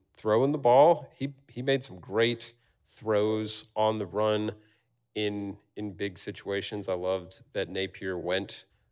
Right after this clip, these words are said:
aggressively for a lot of fourth downs. Um, it was just, like, a fun game to watch from that perspective. I think Richardson finished with over four hundred fifty passing yards.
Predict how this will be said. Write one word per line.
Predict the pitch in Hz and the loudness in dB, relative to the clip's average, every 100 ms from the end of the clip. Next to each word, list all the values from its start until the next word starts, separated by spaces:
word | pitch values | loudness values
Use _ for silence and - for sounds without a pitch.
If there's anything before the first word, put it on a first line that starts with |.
| _ | _
aggressively | 104 92 101 101 - 95 98 98 | -10 -4 -2 0 -4 -6 -6 -6
for | - 98 | -6 -6
a | |
lot | 92 95 | -2 0
of | 92 | 0
fourth | - 101 92 | -2 -4 -4
downs. | - 95 95 98 95 - _ _ _ _ | -2 0 0 -2 -6 -12 _ _ _ _
Um, | 110 92 85 82 85 - _ _ _ _ _ _ _ - | -2 0 -2 -4 -12 -20 _ _ _ _ _ _ _ -6
it | |
was | 120 107 - | -4 -4 -6
just, | 110 - | -8 -6
like, | 101 95 95 - _ _ _ _ - | -2 -2 -4 -12 _ _ _ _ -8
a | 101 | -8
fun | - 107 104 101 101 98 - - | -2 2 2 0 -4 -8 -12 -8
game | - 104 104 | 0 0 0
to | - | -4
watch | 95 101 - | 0 0 -2
from | - 92 | -8 -2
that | 113 - | -2 -2
perspective. | 156 143 160 165 180 175 170 - _ | -6 -4 0 0 0 -4 -6 -18 _
I | - | -8
think | 135 120 _ - | -6 -6 _ -8
Richardson | 123 131 127 123 101 | -6 -6 -10 -10 -12
finished | - 110 131 - | -6 -4 -4 -8
with | 92 | -8
over | 110 110 92 - | -6 -4 -8 -12
four | 107 110 | -4 -4
hundred | 101 113 110 - | -2 -4 -4 -8
fifty | 110 - | -14 -14
passing | 92 107 117 139 | -6 -6 -4 -4
yards. | 135 139 139 | 0 0 0